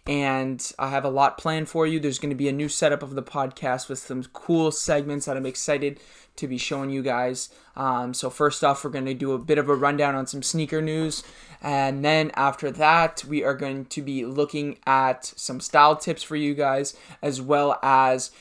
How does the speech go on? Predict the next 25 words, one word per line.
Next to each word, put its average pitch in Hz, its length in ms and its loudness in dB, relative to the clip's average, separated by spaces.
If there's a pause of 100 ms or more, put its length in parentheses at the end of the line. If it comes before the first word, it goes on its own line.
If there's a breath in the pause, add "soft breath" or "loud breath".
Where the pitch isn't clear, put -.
(100)
you 147 80 -6
know, 139 120 2
some 135 220 -4
cool 151 240 -4
movies, 143 640 0 (220 loud breath)
some 143 280 -6
new 139 120 -2
music 139 520 -2
that 131 280 0
I 127 140 0
have 127 200 -2
been 127 180 -4
checking 143 400 -8
out 139 160 0
recently, 143 600 -4 (260 loud breath)
um, 131 220 -4
just 135 180 -6
giving 143 200 -2
you 143 120 -2
more 131 380 -4
lifestyle 135 580 2
content. 135 680 -4
So 147 160 0
I 131 60 2
figured, 139 400 -2